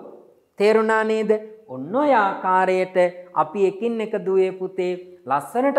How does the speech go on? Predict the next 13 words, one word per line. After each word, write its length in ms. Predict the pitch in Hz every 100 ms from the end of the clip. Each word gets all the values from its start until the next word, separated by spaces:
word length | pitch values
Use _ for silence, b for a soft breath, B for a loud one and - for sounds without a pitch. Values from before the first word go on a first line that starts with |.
| 254
විවරණ 400 | 240 226 220 214
ටික 180 | 208 214
ලියාගෙන 540 | 208 202 180 175 196
යනවා. 300 | 196 123 104 - _ _ _ _ -
දැන් 180 | 208
පිදිය 360 | 208 220 196 214
යුත්තන් 400 | 202 202 202 196 254
පිදීම. 420 | 285 247 220 156 113 - - - _
පිදිය 360 | 233 220 285 294
යුතු 280 | 233 - 220
අය 220 | 180 170
නම් 220 | 170 147 117 - - -
වැඩිහිටියන්, 840 | 160 190 226 226 220 208 202 196